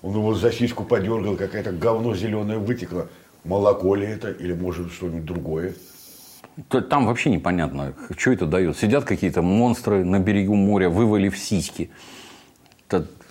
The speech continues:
Speaker 2: сковородкер подошёл, за сиську там надавил, она в бутылку брызнула каким-то говном зелёным, то есть отвратительным. Он там из бутылки засадил. Как нормально?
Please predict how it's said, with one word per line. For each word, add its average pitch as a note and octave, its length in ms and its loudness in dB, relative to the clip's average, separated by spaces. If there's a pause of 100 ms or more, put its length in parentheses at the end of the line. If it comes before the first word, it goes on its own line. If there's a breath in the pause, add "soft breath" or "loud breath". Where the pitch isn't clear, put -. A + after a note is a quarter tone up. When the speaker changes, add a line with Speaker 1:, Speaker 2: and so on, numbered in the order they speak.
(140)
Speaker 2:
сковородкер A#2+ 720 4
подошёл, G#2+ 540 4
за F#2+ 120 4
сиську F#2+ 360 -4
там D#2+ 240 -2
надавил, G#2+ 520 6
она G2+ 200 6
в G2 180 2
бутылку A#2+ 420 4
брызнула A2+ 500 4
каким-то G2 440 0 (800 loud breath)
говном A2+ 560 4
зелёным, G2 640 4
то - 180 -6
есть D#2 100 -2
отвратительным. F2 680 2
Он F2 120 0
там E2 160 0 (640 loud breath)
из F#2+ 100 2
бутылки F#2+ 460 2
засадил. G#2 680 2 (1120 loud breath)
Как F2+ 280 0
нормально? F#2 920 2